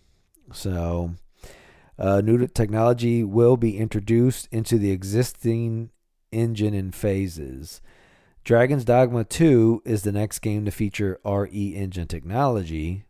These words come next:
with a new Monster Hunter game also rumored to be on the horizon in twenty twenty-four. Um, so, yeah, but it'll probably be after that we start seeing maybe Rex stuff. But they're, they're working on it.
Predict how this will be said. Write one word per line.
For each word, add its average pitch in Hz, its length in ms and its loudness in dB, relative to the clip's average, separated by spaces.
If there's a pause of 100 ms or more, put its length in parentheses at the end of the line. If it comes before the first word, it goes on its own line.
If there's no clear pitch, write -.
(120)
with 101 220 -2
a 98 80 0
new 113 680 4 (600)
Monster 113 460 -2
Hunter 95 260 -4
game 90 300 -6 (140)
also 135 460 4
rumored 85 400 -6
to 82 60 -6
be 82 120 -6
on 80 140 -6
the 78 60 -8
horizon 80 460 -8
in 73 60 -10
twenty 73 220 -10
twenty-four. 113 920 0 (920)
Um, 95 800 -2 (720)
so, 110 260 -2
yeah, 92 720 -2 (260)
but 104 60 -2
it'll 101 160 0
probably 113 440 -2
be 101 240 -4
after 92 420 -6
that 87 460 -6
we 85 120 -8
start 82 340 -10
seeing 82 380 -10
maybe 80 380 -8
Rex - 920 -14 (640)
stuff. 57 400 -12
But 98 120 -6
they're, 110 160 2
they're 120 140 6
working 90 400 -4
on 58 180 -14
it. 57 140 -18